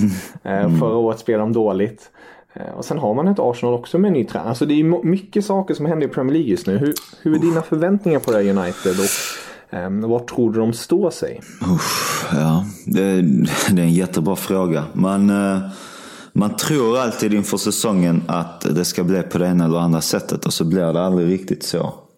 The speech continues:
Speaker 2: Eh, jag hade inte en jättegod känsla inför förra säsongen i och med att jag kände att vi, vi egentligen inte riktigt förstärkte truppen. Eh, och därför så kanske vi inte kommer,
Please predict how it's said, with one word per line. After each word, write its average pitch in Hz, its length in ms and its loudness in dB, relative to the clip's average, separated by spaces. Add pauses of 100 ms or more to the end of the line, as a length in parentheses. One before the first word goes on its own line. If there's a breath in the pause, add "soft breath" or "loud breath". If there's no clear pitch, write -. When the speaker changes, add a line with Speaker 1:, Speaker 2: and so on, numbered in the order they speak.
(100)
Speaker 2:
Eh, 87 480 2 (960 loud breath)
jag 92 120 -2
hade 110 440 0
inte 123 240 0
en 101 120 4
jättegod 87 1040 0
känsla 87 500 0
inför 85 300 0
förra 82 340 0
säsongen 78 640 0 (180)
i 85 180 0
och 82 40 4
med 82 140 4
att - 140 -4
jag - 100 0
kände 85 320 2
att 76 180 -6
vi, - 360 -2
vi 87 140 2
egentligen 95 420 2
inte 101 140 0
riktigt 90 380 -2
förstärkte - 760 -4
truppen. - 540 -2 (460 loud breath)
Eh, 76 280 0
och 78 160 0
därför 80 580 0
så 76 720 0 (160)
kanske 85 340 0
vi 80 100 2
inte 82 200 -2
kommer, 78 420 2